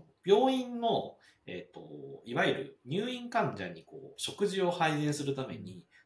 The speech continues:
Speaker 1: もう給食業者と実はシステムがつながっていたっていうのがあって、で、先にまずその給食業者のサーバーをやられてしまって、まあ、そこから入られたっ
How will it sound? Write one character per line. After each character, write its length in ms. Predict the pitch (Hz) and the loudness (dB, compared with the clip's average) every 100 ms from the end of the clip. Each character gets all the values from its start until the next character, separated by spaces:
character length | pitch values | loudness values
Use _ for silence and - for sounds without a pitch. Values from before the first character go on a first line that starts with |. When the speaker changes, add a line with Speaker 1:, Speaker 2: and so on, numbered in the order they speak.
| - | -14
Speaker 1:
も 80 | |
う 20 | - | -8
給 180 | 240 | -2
食 260 | 302 349 311 | -2 -2 -2
業 160 | 285 - | 2 2
者 120 | - | 2
と 100 | 87 | -4
実 240 | 95 98 | -10 -10
は 60 | - | -8
シ 140 | - | -6
ス 80 | 131 | -6
テ 80 | 101 | -8
ム 160 | - _ | -12 _
が 60 | |
つ 120 | - | -16
な 100 | 92 | -12
が 100 | 98 | -10
っ 140 | 92 - | -12 -14
て 80 | - | -18
い 60 | |
た 120 | - - | -18 -20
っ 20 | _ _ _ _ | _ _ _ _
て 60 | 147 | -14
い 40 | |
う 40 | 143 | -14
の 40 | |
が 60 | - | -18
あ 40 | |
っ 40 | _ _ _ | _ _ _
て、 300 | 101 85 - - - - 185 | -6 -6 -10 -18 -20 -16 -6
で、 180 | 180 | -2
先 300 | 147 190 339 | -2 -2 -2
に 140 | 349 359 | -2 -2
ま 100 | 359 | 0
ず 60 | |
そ 140 | - 170 | -2 -4
の 80 | - | -4
給 180 | 247 | 0
食 200 | 349 381 320 | 2 2 2
業 120 | 359 | -2
者 140 | - | -2
の 220 | 170 - - | -8 -16 -8
サ 140 | 107 | -2
ー 100 | 98 | -2
バ 60 | 95 | -2
ー 20 | |
を 100 | 92 | -4
や 100 | 90 | -4
ら 120 | 90 | -4
れ 60 | 87 | -6
て 120 | 87 | -8
し 140 | - | -12
ま 100 | 85 | -12
っ 80 | - _ | -16 _
て、 280 | 90 85 - - _ | -10 -8 -12 -20 _
ま 60 | - | -12
あ、 40 | |
そ 120 | - - | -8 2
こ 120 | 277 | 4
か 120 | 269 | 6
ら 80 | 262 | 6
入 180 | 233 226 | 6 4
ら 80 | |
れ 140 | 202 - | 4 2
た 80 | |
っ 120 | - | -2